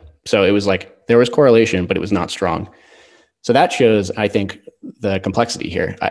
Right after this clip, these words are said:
I actually think it's contextual. So your body fat percentage, your,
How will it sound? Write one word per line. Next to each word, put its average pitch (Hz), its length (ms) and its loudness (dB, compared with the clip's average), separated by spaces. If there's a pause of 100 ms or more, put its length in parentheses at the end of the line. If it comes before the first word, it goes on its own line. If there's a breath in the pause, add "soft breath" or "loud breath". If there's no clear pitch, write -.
(120)
I 110 60 0
actually 135 260 0
think 131 120 2
it's - 100 -4
contextual. 95 720 -4
So 95 340 0 (200)
your 95 160 -4
body 110 260 2
fat 113 360 0 (300)
percentage, 107 600 0
your, 98 80 -4